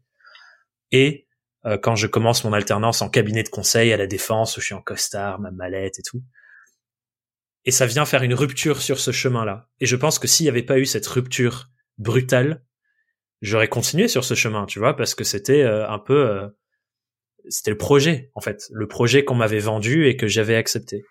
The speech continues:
Et donc, c'est effectivement super intéressant que tu dis, les gens qui n'ont pas cette rupture avec la lignée, qu'est-ce qui se passe et comment on fait ? Et, bah, parfois, ça prend du temps. Parce qu'en fait, quand je parle tout,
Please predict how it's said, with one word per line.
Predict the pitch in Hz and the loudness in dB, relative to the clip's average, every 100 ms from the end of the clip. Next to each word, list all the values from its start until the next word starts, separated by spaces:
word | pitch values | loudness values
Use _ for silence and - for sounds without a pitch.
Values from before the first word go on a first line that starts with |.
| _ _ _ - _ _ | _ _ _ -20 _ _
Et | 110 | -2
donc, | 117 | 0
c'est | - 110 117 | 2 2 0
effectivement | 131 135 127 123 135 | -2 0 0 0 0
super | 131 120 113 | 0 -2 -2
intéressant | 107 104 101 127 | 0 -2 0 -2
que | 127 | -4
tu | 104 | -4
dis, | 120 | -2
les | 113 107 | 0 2
gens | 120 139 | 2 2
qui | 120 | 0
n'ont | 110 107 | -4 2
pas | 131 127 | 4 4
cette | - - | 2 -2
rupture | - 127 127 - 135 123 127 - | 0 0 0 0 2 2 0 -4
avec | 107 107 110 | -2 -2 -2
la | 101 | -4
lignée, | 104 107 151 - _ _ _ _ _ _ _ - | -2 -2 -2 -4 _ _ _ _ _ _ _ 0
qu'est-ce | 123 | 0
qui | - | 0
se | 123 | 0
passe | - 151 - | 2 4 2
et | - | -2
comment | 123 123 120 | 0 2 2
on | |
fait ? | 107 156 139 - _ - - - _ - | 4 4 4 -2 _ -20 -20 -20 _ -4
Et, | 107 101 98 95 95 92 92 92 92 - | 2 4 4 2 0 -4 -6 -8 -10 -8
bah, | 98 104 _ _ | -8 -8 _ _
parfois, | 113 - 123 | -8 0 0
ça | 113 | 0
prend | - 104 | -2 -4
du | 104 | -4
temps. | - 120 - _ _ | -4 -6 -10 _ _
Parce | 101 - | -4 -2
qu'en | - | 0
fait, | - 123 123 - - _ _ _ _ _ _ - - - - _ | 2 2 2 -4 -8 _ _ _ _ _ _ -20 -20 -20 -20 _
quand | - 104 | -4 -2
je | - | 4
parle | 123 120 | 4 4
tout, | - | 0